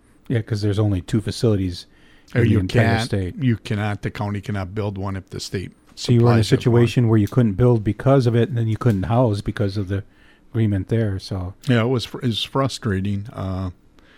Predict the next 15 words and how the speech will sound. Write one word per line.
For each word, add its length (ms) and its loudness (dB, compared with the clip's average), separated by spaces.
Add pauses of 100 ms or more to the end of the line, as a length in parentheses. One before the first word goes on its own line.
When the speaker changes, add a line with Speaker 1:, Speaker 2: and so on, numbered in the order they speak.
(800)
Speaker 2:
well, 160 4
we'll 120 -2
see 180 -2
what 180 -4
the 80 -8
future 400 -2
holds. 220 -4
I 80 0
did 220 4
ask 260 0
the 60 -4
jail 320 -2
to 160 -12
run, 340 -2
uh, 180 -6